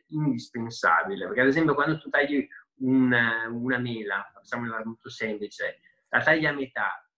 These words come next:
dopo cinque secondi da gialla che è diventi, diventa subito marrone. Ecco, molti turisti quando vengono in cantina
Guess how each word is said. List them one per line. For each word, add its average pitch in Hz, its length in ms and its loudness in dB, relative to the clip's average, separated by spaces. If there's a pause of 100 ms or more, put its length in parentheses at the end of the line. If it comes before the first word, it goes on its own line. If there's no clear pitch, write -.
dopo 170 300 -4
cinque 180 320 -6
secondi 180 520 -6
da 147 140 -2
gialla 135 380 -2
che 170 100 -8
è 143 160 -2
diventi, 143 380 -6
diventa 135 260 -4
subito 131 360 -8
marrone. 120 640 -6 (200)
Ecco, - 460 -6 (400)
molti 202 420 4
turisti 135 440 2
quando 156 240 2
vengono 139 280 6
in 135 120 4
cantina 113 640 -2